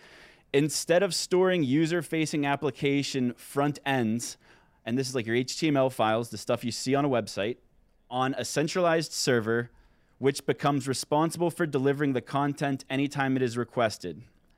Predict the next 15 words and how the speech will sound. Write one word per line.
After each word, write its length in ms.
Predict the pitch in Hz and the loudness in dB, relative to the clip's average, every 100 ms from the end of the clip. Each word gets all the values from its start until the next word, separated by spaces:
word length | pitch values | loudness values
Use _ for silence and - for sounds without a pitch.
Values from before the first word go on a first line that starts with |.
| _ _ _ _ - | _ _ _ _ -10
What 160 | 110 117 | -6 -4
the 80 | |
dap 320 | 98 143 180 165 | 2 4 4 4
network 400 | 139 123 117 117 | 2 2 0 0
allows 560 | 110 110 107 107 104 | 2 4 4 0 -2
is 300 | - 113 107 120 | -2 -2 -2 -2
it 80 | |
allows 300 | 117 123 123 | 0 2 0
developers 520 | 104 117 151 147 139 123 | -2 2 2 2 0 -2
to 120 | 123 | -2
register 460 | 123 147 151 - 156 | 0 0 -2 -2 0
an 40 | |
application 680 | 139 139 135 143 143 - 123 | 0 -2 -2 0 0 0 -6
front 360 | - 135 131 | -2 -2 0
end 240 | 131 117 | 0 0